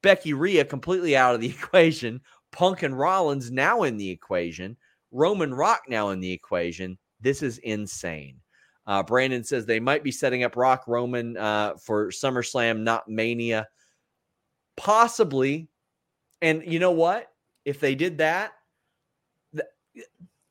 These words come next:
Speaker 2: has to be WrestleMania, Sean. Has
Speaker 1: I
Speaker 2: to be.
Speaker 1: will say this. It seems interesting to me that they have not announced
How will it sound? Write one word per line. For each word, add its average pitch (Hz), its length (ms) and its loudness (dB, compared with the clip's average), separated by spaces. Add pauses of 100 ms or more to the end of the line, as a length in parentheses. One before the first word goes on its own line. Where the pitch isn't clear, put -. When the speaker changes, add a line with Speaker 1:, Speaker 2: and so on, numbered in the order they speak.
(400)
Speaker 2:
has 240 260 -4
to 233 80 -8
be 214 120 -2
WrestleMania, 175 520 -4
Sean. - 340 -12 (460)
Has 185 220 -2
Speaker 1:
I 165 100 8
Speaker 2:
to 175 60 4
be. 175 60 -4
Speaker 1:
will 233 240 6
say 175 380 2
this. - 520 -8 (1120)
It 160 180 2
seems 247 480 -4
interesting 165 540 -4
to 143 60 -4
me 139 160 -2
that 123 120 -4
they 120 120 0
have 131 220 0
not 123 220 0
announced 104 460 -6